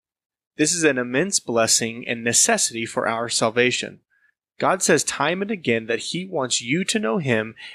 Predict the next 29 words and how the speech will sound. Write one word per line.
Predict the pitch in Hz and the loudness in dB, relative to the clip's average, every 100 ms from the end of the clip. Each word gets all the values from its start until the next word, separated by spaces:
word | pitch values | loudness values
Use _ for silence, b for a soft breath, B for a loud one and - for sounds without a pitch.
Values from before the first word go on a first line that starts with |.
| - | -2
and | 131 | 0
He | 123 | 0
wants | 123 151 - | 2 2 2
to | 151 | 2
have | 120 113 113 117 - | 2 2 2 0 -4
a | 117 | -6
growing | - 110 127 139 147 147 | -4 0 2 2 0 -2
relationship | 139 117 110 117 120 - | 2 2 2 -2 -4 0
with | 185 - | 0 -2
you. | - - _ _ - | -12 -16 _ _ 0
There | 151 | 2
are | 139 | 4
many | 170 233 | 2 2
ways | 165 107 107 | 2 2 2
that | 120 | 0
God | - 123 - | 2 0 2
describes | - 113 107 - | 0 2 0 0
Himself | 120 117 107 - | 0 2 0 0
throughout | 117 120 - | 2 2 2
the | |
Bible, | 147 101 98 113 104 | -2 -4 -6 -8 -8
and | 117 | -2
we | 147 | 0
will | 147 | 2
simply | - 131 117 127 | 2 2 2 -2
be | 113 | 0
scratching | - - 143 - 139 | 0 2 0 0 -4
the | 117 | 0
surface | - - 220 - 98 95 - | 2 4 2 0 -2 0 -2